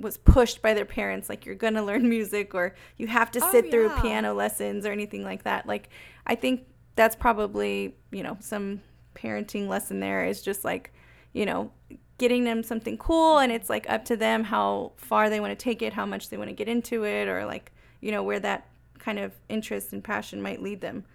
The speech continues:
Speaker 1: Like how the Van Halen
Speaker 2: Yeah.
Speaker 1: brothers originally got their other instruments and then kind of naturally
Speaker 2: Right, and then
Speaker 1: gravitated
Speaker 2: switched.
Speaker 1: to, yeah, the instruments they ended
Speaker 2: Yeah,
Speaker 1: up
Speaker 2: I
Speaker 1: playing.
Speaker 2: mean, I feel like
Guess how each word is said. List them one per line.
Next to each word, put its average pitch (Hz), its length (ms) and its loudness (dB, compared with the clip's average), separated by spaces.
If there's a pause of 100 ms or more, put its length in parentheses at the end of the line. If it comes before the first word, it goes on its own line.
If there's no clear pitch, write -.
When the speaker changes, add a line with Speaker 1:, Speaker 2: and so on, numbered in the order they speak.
(200)
Speaker 1:
Like 208 180 -8
how 226 100 2
the 214 120 -4
Van 208 180 -4
Halen 226 260 0
Speaker 2:
Yeah. 208 60 0
Speaker 1:
brothers 202 440 2
originally 208 400 -4
got 208 200 -6
their - 140 -8 (100)
other 202 220 -6
instruments 196 480 -10
and 196 100 -8
then 190 180 -8 (380)
kind 208 220 -4
of 190 100 -6
naturally 196 400 -4
Speaker 2:
Right, 226 100 2
and 202 140 2
then 214 100 -2
Speaker 1:
gravitated 208 400 -2 (140)
Speaker 2:
switched. - 200 -14
Speaker 1:
to, 196 440 -4 (100)
yeah, 196 220 -4 (760)
the 233 80 -6
instruments - 360 -8
they - 120 -8
ended - 140 -12
Speaker 2:
Yeah, 240 440 0
Speaker 1:
up - 160 -8
Speaker 2:
I 240 100 0
Speaker 1:
playing. 285 200 -4
Speaker 2:
mean, 240 80 -8
I 254 80 -6
feel 311 220 -4
like 311 300 -4